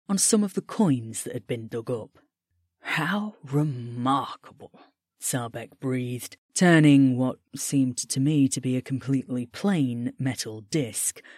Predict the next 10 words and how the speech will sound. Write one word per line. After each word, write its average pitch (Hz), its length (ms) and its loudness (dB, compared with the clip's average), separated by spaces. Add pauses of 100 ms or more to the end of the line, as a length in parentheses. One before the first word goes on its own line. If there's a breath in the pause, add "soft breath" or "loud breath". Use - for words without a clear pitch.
(120)
over 107 580 -6
in 110 220 -12
their 107 200 -12
hands. 113 640 -8 (600)
They 160 160 4
held 147 280 4
it 127 140 -2
out 127 200 -4
to 135 180 0
Early 131 400 2